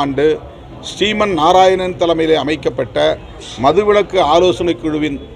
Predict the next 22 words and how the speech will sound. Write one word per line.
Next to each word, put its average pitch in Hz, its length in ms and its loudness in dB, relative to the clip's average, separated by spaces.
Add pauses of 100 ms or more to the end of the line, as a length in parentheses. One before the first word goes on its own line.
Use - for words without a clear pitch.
(180)
தலைவர் 147 420 4 (720)
பரிந்துரைகளை 170 600 2 (180)
வழங்கியிருக்கிறார். 120 640 -6 (1200)
அதைத்தான் 180 460 4
இப்போது 185 300 -2
நாங்கள் 165 280 0 (100)
முன்னெடுத்து 160 440 -2
வைக்கிறோம். 110 360 -6 (1600)
ஆயிரத்தி 175 320 4
தொள்ளாயிரத்தி 160 540 2
ஐம்பத்தி 165 360 -2 (120)
ஐந்திலே 160 360 0 (100)
இதற்கென்று 160 520 -4
போடப்பட்ட 151 500 -2
ஒரு 147 120 0 (120)
ஆணையம் 151 380 -2
அல்லது 147 200 -4 (640)
ஆலோசனை 160 440 2 (100)
குழு 147 160 0 (100)
ஒரு 156 120 0 (760)
நீண்ட 175 260 2 (340)
பரிந்துரையை 156 520 2